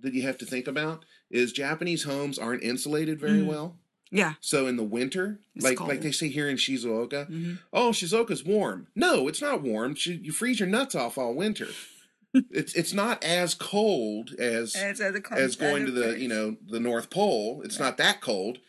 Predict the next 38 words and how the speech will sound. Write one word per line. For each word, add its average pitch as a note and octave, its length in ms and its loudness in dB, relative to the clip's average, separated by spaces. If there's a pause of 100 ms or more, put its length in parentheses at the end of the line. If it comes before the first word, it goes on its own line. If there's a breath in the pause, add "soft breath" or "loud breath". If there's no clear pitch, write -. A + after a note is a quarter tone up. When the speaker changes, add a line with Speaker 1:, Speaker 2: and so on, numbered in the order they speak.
(380 soft breath)
Speaker 1:
but F#3+ 400 4
it's D#4+ 260 -2
Speaker 2:
Yeah. - 80 -4
Speaker 1:
cold. D3 540 2
Speaker 2:
Yeah. - 120 -8 (220)
Speaker 1:
You B2+ 180 -2
know, D3 220 2
I G3 60 0
mean, D3 180 -2
you're E3 100 -2
not A3 140 -2
gonna, B2 300 -4 (400 soft breath)
you're D3+ 100 -2
not F#3+ 120 2
gonna D3 120 -2
sit C3+ 180 0
Speaker 2:
Yeah. B2+ 80 0
Speaker 1:
around A#2 220 0
the G#2+ 80 -2
house B2+ 580 -2
in A2 140 -4
shorts C3 340 2
Speaker 2:
Right. A#2 60 -4
Speaker 1:
and G#2+ 80 -6
a - 0 -
t-shirt. F3+ 640 -2
Speaker 2:
Yeah. - 200 -14 (560)
Speaker 1:
You D3 120 2
know, A2+ 80 2
it's A2+ 140 -2
still A3+ 280 2
forty B2+ 360 2
degrees, A2 640 -2
you - 60 -4
Speaker 2:
Yeah. G2+ 120 -2
Speaker 1:
know? C3 200 -2 (360 soft breath)
Speaker 2:
Yeah. B2 200 4
Speaker 1:
Um, A#2 220 -4